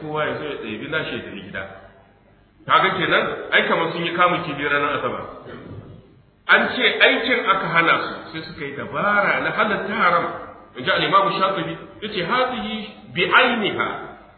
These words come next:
shubhatul yahudi fi istihlalihim." Duk malamin da zai yi ƙoƙarin halatta haram ta wata dabara, to, babu shakka yana shiga ƙarƙashin wannan. Allah ka tsare.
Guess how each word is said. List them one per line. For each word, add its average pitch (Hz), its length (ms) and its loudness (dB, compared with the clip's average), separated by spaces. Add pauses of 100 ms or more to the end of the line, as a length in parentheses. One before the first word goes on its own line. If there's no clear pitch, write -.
(300)
shubhatul 202 500 -2
yahudi 165 320 -4
fi - 100 -10
istihlalihim." 185 680 -6 (920)
Duk 226 120 -2
malamin 233 480 4
da 190 120 -2
zai 185 80 0
yi 185 140 -2
ƙoƙarin 180 500 0
halatta 180 440 -2
haram 160 480 0
ta 170 80 -2
wata 175 280 -2
dabara, 156 540 4 (360)
to, 120 60 -12
babu 147 180 -8
shakka 135 300 -6
yana 127 220 -2
shiga 123 180 -4
ƙarƙashin 110 480 -8
wannan. 104 320 -4 (520)
Allah 123 200 -4
ka 107 100 -8
tsare. 110 260 -4